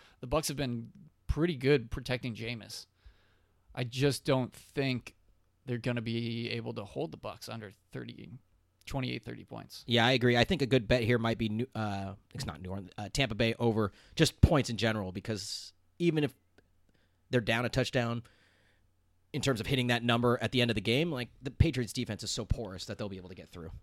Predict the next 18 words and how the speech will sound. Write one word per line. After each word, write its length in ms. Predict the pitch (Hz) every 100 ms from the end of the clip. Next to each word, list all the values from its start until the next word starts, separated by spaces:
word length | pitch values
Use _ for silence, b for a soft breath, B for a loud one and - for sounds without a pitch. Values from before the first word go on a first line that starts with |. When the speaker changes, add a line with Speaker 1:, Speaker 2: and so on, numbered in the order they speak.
| _ _ _
Speaker 1:
Well, 80 | 147
we 80 | 135
saw 300 | - 170 151
the 640 | 131 139 135 131 127 123 -
Tampa 260 | - 143 135
Bay 220 | 127 127
offense 800 | 110 123 - 143 135 - - - - _ -
and 160 | 117
the 60 | 117
New 160 | 127 131
England 220 | 120 120
offense. 320 | 110 131 120
I 40 |
think 180 | 117 135
they're 120 | 135
one 220 | 120 123 120
and 120 | 113
two. 360 | - 139 165